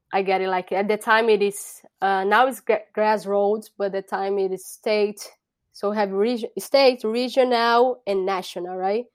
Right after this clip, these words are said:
So I follow on this step. Now it's different. And, uh, as soon as I get in my national bed, I get it, the invitation to be part of the pro. So it's,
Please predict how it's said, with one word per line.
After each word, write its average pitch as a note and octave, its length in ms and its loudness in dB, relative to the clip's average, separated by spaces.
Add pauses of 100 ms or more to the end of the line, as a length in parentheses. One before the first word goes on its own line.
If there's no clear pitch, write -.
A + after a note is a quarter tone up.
So - 160 -6
I G3 40 -2
follow G3+ 280 0
on G3+ 100 -2
this F#3+ 220 -2
step. G3 360 -14
Now G#3 220 -2
it's G3+ 240 -2
different. C4 560 -2 (1500)
And, G3 240 -2
uh, F#3 420 -8
as G3 160 -8
soon C4 120 0
as C4+ 80 6
I B3+ 40 4
get A3 180 2
in G#3+ 80 0
my G3 120 -2
national A#3+ 480 0
bed, A3 440 -2 (140)
I F#3 80 -4
get F#3+ 220 -2
it, G3 160 0 (240)
the G#3 80 -4
invitation F#3+ 500 -6
to - 80 -18
be F#3 320 0
part F3+ 300 -6
of F#3 40 -10
the E3+ 60 -10
pro. F3+ 400 -10 (760)
So G#3 280 -2
it's, - 480 -4